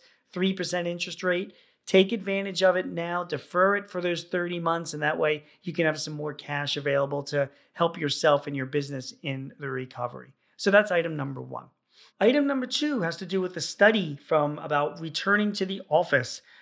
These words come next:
Microsoft has done a study which found that fifty percent of leaders actually have plans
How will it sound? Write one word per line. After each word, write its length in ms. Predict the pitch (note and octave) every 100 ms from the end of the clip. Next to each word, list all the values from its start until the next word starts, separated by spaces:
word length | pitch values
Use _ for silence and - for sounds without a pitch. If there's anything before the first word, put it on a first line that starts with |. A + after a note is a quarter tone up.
| -
Microsoft 680 | E3+ F#3+ B3+ B3+ - F3 D#3
has 120 | D3+
done 200 | D3 D3
a 60 | C#3+
study 360 | - C#3+ C3+ C3+
which 220 | C#3 -
found 240 | D#3 D#3
that 220 | C#3+ -
fifty 280 | - A3+ B3
percent 360 | A#3 G#3+ G#3 F#3
of 140 | E3
leaders 460 | E3 A3+ F#3+ D3+ D3
actually 380 | E3+ E3+ - E3
have 180 | D3
plans 720 | - G3 B3+ D4+ F#3+ D#3+ E3+